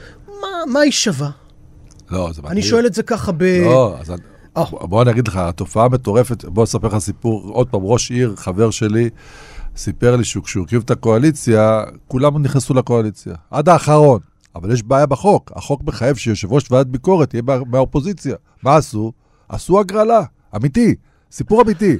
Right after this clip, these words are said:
Speaker 2: <laughs> עשו הגרלה, וכל שנה מישהו מהקואליציה התנדב או הפסיד בהגרלה, הלך להיות יושב ראש ועדת ביקורת. ככה נראתה גם הביקורת, כמובן. זאת אומרת, אנחנו נמצאים היום במצ-, בסיטואציה הזויה, שבה בעצם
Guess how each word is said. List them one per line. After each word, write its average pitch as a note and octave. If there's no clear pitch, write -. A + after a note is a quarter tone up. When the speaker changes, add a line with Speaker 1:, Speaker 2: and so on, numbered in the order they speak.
Speaker 2:
<laughs> -
עשו G3+
הגרלה, D#3
וכל G#3+
שנה G3+
מישהו F3+
מהקואליציה F3+
התנדב C#3+
או B2
הפסיד D3
בהגרלה, F3
הלך D#3+
להיות E3+
יושב D3
ראש D#3
ועדת D3+
ביקורת. C3+
ככה G3
נראתה G3+
גם G3
הביקורת, G#3
כמובן. B2
זאת A2+
אומרת, B2+
אנחנו D3+
נמצאים D3
היום C3
במצ-, A2
בסיטואציה G#2+
הזויה, F#2+
שבה G#2
בעצם A#2